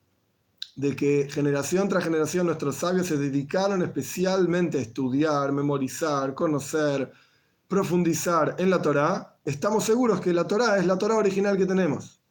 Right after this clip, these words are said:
Esto nunca fue cambiado. Incluso, para cerrar la idea, cuando los griegos conquistan la tierra de Israel,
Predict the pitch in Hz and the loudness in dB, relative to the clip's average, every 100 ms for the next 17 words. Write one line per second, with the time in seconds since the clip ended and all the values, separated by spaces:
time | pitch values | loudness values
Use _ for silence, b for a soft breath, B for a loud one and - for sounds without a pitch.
0 | _ _ _ _ - 180 190 190 170 185 | _ _ _ _ -8 0 2 2 2 2
1 | 180 180 190 156 113 - _ b b b | 2 2 2 2 -2 -6 _ b b b
2 | 135 143 190 214 185 170 190 151 135 - | -4 -2 0 0 2 2 0 0 -2 -2
3 | 143 165 160 147 143 139 170 185 b b | 0 2 2 2 4 2 0 -2 b b
4 | - 135 135 120 147 220 202 160 151 139 | -4 -2 0 0 2 2 2 -2 -2 -2
5 | 202 185 151 147 196 175 147 156 165 208 | -2 -2 -2 0 0 2 0 0 0 2
6 | 165 190 - | 2 0 -4